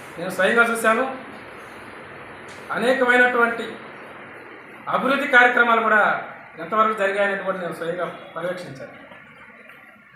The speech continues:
ఈరోజు ఈ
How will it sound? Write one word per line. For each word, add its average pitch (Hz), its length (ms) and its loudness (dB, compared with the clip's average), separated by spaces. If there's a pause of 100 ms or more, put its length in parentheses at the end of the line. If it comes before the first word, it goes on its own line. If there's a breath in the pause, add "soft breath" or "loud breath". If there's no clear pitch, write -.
(1040)
ఈరోజు 254 300 6 (1500)
ఈ 214 40 -2